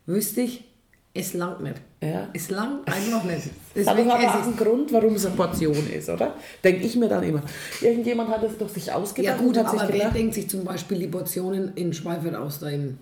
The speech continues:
Speaker 1: wie heißt denn das? Oben.
Speaker 2: <laughs>
Speaker 1: In dem
Speaker 2: Jetzt
Speaker 1: Wald.
Speaker 2: Ach, beim Schießhaus.
Speaker 1: No, wer denkt sich die Portionen aus? Ist ja auch. Oder
Speaker 2: Ja,
Speaker 1: wir kaufen
Speaker 2: gut.
Speaker 1: beim Schießhaus die Schnitzel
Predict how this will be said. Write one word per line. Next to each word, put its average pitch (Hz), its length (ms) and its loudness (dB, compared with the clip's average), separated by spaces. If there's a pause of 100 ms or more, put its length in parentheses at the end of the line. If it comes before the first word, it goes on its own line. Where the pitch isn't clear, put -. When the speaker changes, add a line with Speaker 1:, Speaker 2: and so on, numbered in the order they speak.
(1040)
Speaker 1:
wie 139 100 -4
heißt 165 240 -4
denn 160 80 -4
das? - 240 -8 (800)
Oben. 165 460 -2 (300)
Speaker 2:
<laughs> 226 600 2
Speaker 1:
In 175 140 0
dem 180 140 0
Speaker 2:
Jetzt 170 100 0
Speaker 1:
Wald. 190 320 2 (760)
Speaker 2:
Ach, 160 80 -8
beim 160 160 0
Schießhaus. 180 520 0
Speaker 1:
No, 233 300 2 (120)
wer 170 120 -2
denkt 175 280 0
sich 160 100 -4
die 202 100 -2
Portionen 151 460 -4
aus? 127 200 -8
Ist 135 160 -10
ja 143 160 -6
auch. 170 80 -10 (1040)
Oder 156 160 0
Speaker 2:
Ja, 147 80 4
Speaker 1:
wir 156 80 2
kaufen 143 260 2
Speaker 2:
gut. 151 100 0
Speaker 1:
beim 185 160 -2
Schießhaus 208 480 -2
die 202 100 -2
Schnitzel 214 480 -2